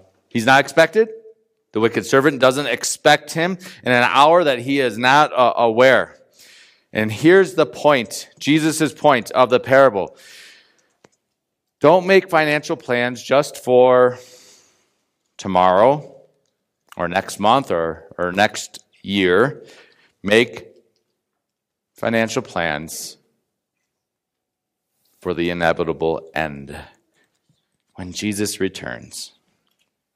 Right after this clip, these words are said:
We begin today with the end in mind.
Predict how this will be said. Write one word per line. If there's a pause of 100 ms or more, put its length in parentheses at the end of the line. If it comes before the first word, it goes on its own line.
(1300)
We
begin (920)
today (180)
with
the
end
in (400)
mind.